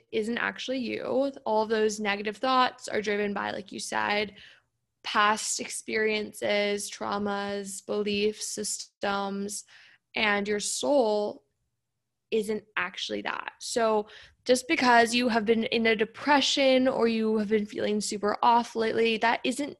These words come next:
that doesn't mean that that's now you. You always have the choice to take a step back and focus on how you're feeling in that exact moment and then work through it in the moment, because you can't control your past. You can't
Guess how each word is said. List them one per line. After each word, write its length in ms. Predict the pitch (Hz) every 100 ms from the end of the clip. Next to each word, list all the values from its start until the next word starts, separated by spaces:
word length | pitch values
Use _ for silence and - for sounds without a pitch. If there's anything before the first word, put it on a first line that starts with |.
| -
that 100 | 247
doesn't 240 | 269 240
mean 200 | 233 254
that 140 | 214 208
that's 280 | 202 -
now 240 | 208 202 196
you. 580 | 185 190 214 - 60 - _ - - _ _ _ _
You 160 | 247 233
always 320 | 233 247 262
have 260 | 254 233 - - - - - -
the 80 |
choice 460 | 220 233 220 254 -
to 80 | 262
take 180 | 254 247
a 80 |
step 360 | 233 - 220 -
back 360 | 202 190 233 254
and 160 | 233
focus 380 | 214 208 220 208
on 160 | 208 208
how 160 | 208
you're 180 | 202 208
feeling 440 | 202 202 202 208 214 -
in 220 | 226 220
that 220 | 202 -
exact 500 | 208 196 202 196 -
moment 600 | 196 202 208 220 269 285 _ - - _
and 120 | 226 226
then 220 | 220 202
work 360 | 208 208 - -
through 200 | 226 208
it 260 | 214 240 -
in 160 | 220 208
the 60 |
moment, 520 | 196 190 190 226 269 269
because 320 | - 220 208
you 80 | 220
can't 320 | - 208 220
control 300 | 226 226 214
your 100 | 208
past. 580 | 208 202 208 - - -
You 140 | 202
can't 380 | 208 - 240